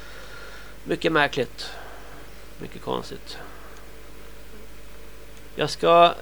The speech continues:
läsa vidare här för att få in mer text här. Eh, nu ska vi se, ja. Här stavar man Älvsjöberget med E. Och det är högre då. Eh, här har vi ju då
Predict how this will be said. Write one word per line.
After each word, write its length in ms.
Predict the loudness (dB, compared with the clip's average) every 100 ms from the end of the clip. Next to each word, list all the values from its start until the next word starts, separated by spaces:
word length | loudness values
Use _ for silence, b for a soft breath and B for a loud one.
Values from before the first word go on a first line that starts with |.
| 0
läsa 240 | 2 2
vidare 280 | 2 6 6
här 320 | 10 10 8 -2
för 80 | -6
att 100 | -4
få 160 | 0
in 140 | 2 2
mer 160 | 2
text 460 | 2 -2 -2 -6 -8 0
här. 200 | 2 0 -4 -10 B B B B B B B B B B -10 -10 -10 -10 -12 -12 -8 6
Eh, 460 | 10 12 12 12
nu 60 | 8
ska 120 | 4
vi 60 | 4
se, 160 | 6
ja. 160 | 6 6 2 -10 -12 -8
Här 120 | -4
stavar 260 | 4 6 8
man 160 | 6 6
Älvsjöberget 680 | 6 6 6 8 8 6
med 140 | 2 2
E. 240 | 0 0 -2 -8 -12 -12 -12 -12 -12 -12 -12 -10 -10 -10 -10 -10 -10 0
Och 80 | 6
det 60 |
är 60 | 8
högre 360 | 8 8 6
då. 120 | 6 4 0 -10 -10 4
Eh, 560 | 8 10 12 10 8 4 B B B -12 -12 -12 -12 -10 -12 -12 -12 -10 -10 -10 -10 -10 -12 -12 -12 -12 -6
här 120 | 4
har 140 | 6 10
vi 80 | 8
ju 80 |
då 220 | 8 6